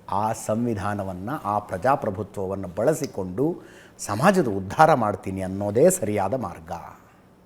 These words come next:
ಅದನ್ನು ಬಿಟ್ಟು ಇನ್ಯಾವ ಮಾರ್ಗವನ್ನು ಕೂಡ ದೇಶ ಒಪ್ಕೊಳ್ಬಾರ್ದು.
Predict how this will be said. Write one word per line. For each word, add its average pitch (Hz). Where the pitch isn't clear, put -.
ಅದನ್ನು 131
ಬಿಟ್ಟು 170
ಇನ್ಯಾವ 135
ಮಾರ್ಗವನ್ನು 120
ಕೂಡ 95
ದೇಶ 214
ಒಪ್ಕೊಳ್ಬಾರ್ದು. -